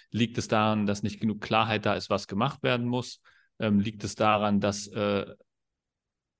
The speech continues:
andere Sachen, unerwartete Dinge hinzugekommen sind, die man im Vorhinein nicht berücksichtigt hat? Dann muss man irgendwie neue Lösungen finden.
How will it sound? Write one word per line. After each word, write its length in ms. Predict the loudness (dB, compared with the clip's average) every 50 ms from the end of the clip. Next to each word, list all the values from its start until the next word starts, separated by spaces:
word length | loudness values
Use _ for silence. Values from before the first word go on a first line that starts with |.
| _ _ 0
andere 300 | 2 4 4 4 2 4
Sachen, 300 | 4 2 2 2 0 -2
unerwartete 880 | 0 0 0 0 2 2 4 2 2 2 -2 -4 -4 -4 -4 -4 -6 -6
Dinge 460 | -6 -4 -2 0 0 2 0 0 -2 -4
hinzugekommen 680 | -4 -4 -4 -4 -4 -4 -4 -2 -2 0 -2 0 0
sind, 160 | -2 -2 -2 0
die 80 | 0
man 180 | 0 2 2 0
im 80 | 0
Vorhinein 380 | -2 -2 -2 0 0 0 0 0
nicht 180 | -2 -4 -6 -8
berücksichtigt 600 | -6 -6 -6 -6 -8 -10 -8 -8 -8 -8 -4 -2
hat? 260 | -2 -2 -2 -6 -20 _ -20 -20 -20 -20 -20 -20 -20 _ _ _ -8
Dann 80 | -4 -4
muss 140 | -4 -2 -2
man 140 | -2 0
irgendwie 220 | 0 0 0 2 2
neue 220 | 4 4 4 4
Lösungen 320 | 2 2 0 0 -2 -4 -4
finden. 500 | -4 -4 -4 -4 -4 -4 -6 -6 -8